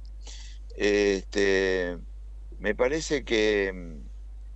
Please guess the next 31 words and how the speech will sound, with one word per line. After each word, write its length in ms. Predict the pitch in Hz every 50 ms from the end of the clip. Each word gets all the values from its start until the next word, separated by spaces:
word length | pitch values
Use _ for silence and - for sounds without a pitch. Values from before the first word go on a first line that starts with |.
| - - - - - - - - - - - - - - - -
que 140 | - 127 127
no 140 | 147 165 165
le 120 | 160 156
va 100 | 156 160
a 40 | 151
quedar 300 | 147 143 143 151 151 156
demasiada 520 | 143 120 113 113 110 - 143 139 135 131 123
mecha 360 | 131 143 147 143 - 143 131
porque, 640 | - - 113 113 117 113 - 131 131 135 156 - - -
en 200 | 85 95 113 113
definitiva, 880 | 117 117 117 123 123 127 123 - - 147 131 123 120 120 120 123 - - - - - - - - - - - - - - - - - - - - - - - - - -
por 280 | - 104 101 90 90 95
lo 180 | 90 90 87
que 120 | 82 87 82
también 340 | - - - 117 123 131 127
me 80 | 123 120
han 120 | 123 131
dicho, 460 | 123 113 98 - - 101 104 - - - - - - - - - - - - - - -
van 180 | - 117 131 135
a 40 | 135
hacer 200 | 123 - 139 135
una 160 | 131 131 120
investigación 640 | 113 107 107 101 - 101 98 98 101 - 127 123 120
profunda, 540 | 113 113 110 104 - 139 131 113 98 95 95
no 120 | 104 107
van 160 | 107 107 104 104
a 40 |
hacer 200 | 101 101 113 110
la 120 | 110 101 95
de 120 | 92 98
Macri, 480 | 110 110 95 - - 92 95 98 -